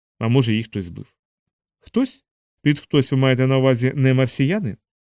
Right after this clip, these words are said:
Я розвів руками. Чому б ні? Все, що коли-небудь знайшли на Марсі, було або повністю знищено, або поховано. Або ж так добре замасковано, що ми десятиліттями просто дивилися на це, перш ніж бодай усвідомити, що воно там є.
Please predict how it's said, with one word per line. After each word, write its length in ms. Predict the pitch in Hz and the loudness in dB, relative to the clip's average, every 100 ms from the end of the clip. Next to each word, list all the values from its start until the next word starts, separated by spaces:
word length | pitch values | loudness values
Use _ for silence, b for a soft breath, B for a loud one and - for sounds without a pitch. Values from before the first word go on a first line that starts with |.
| _ | _
Я 120 | 170 | 0
розвів 320 | 220 160 143 | 0 0 0
руками. 420 | 131 120 92 98 - _ _ - | -2 -4 -8 -10 -14 _ _ -6
Чому 260 | 117 110 | -2 -2
б 60 | 104 | -2
ні? 240 | 104 98 - _ _ _ | -4 -6 -12 _ _ _
Все, 160 | - 170 | -4 -2
що 140 | 139 | 0
коли-небудь 720 | - 123 120 113 117 120 110 98 | 0 2 2 2 2 0 0 -2
знайшли 360 | 113 107 123 | -4 -4 -2
на 120 | 113 | -2
Марсі, 380 | 113 139 - 104 | -2 -2 -4 -6
було 280 | 107 120 120 | 0 2 2
або 280 | - 117 113 | 0 -2 -2
повністю 480 | - 117 113 - 113 | -2 -2 -2 -4 -4
знищено, 520 | 113 135 - 110 107 | -2 -4 -4 -4 -4
або 200 | 127 110 | -4 -6
поховано. 580 | 107 113 104 95 92 95 _ _ _ - | -6 -8 -6 -8 -10 -16 _ _ _ -4
Або 220 | 120 165 | 0 0
ж 100 | - | 0
так 160 | 127 | 0
добре 280 | 110 120 117 | 2 2 2
замасковано, 640 | 110 120 113 - 147 120 110 | 0 0 -2 -2 0 0 -2
що 180 | - 117 | -2 -2
ми 100 | 117 | 0
десятиліттями 800 | 113 117 120 135 139 117 113 110 | -2 -2 -2 -4 -2 -2 -2 -4
просто 340 | 117 117 123 | -4 -2 -2
дивилися 480 | 110 120 131 107 107 | -2 0 0 0 -4
на 120 | 107 | -6
це, 260 | - 107 101 _ _ _ | -4 -6 -8 _ _ _
перш 240 | 127 117 | -2 -2
ніж 140 | 123 101 | -4 -4
бодай 300 | 123 117 113 | -2 0 0
усвідомити, 680 | - 113 135 135 107 107 104 | -2 -2 0 0 -2 -2 -4
що 260 | - 123 | -2 0
воно 240 | 110 117 110 | 0 -2 -2
там 200 | 127 120 | -4 -4
є. 200 | 95 | -6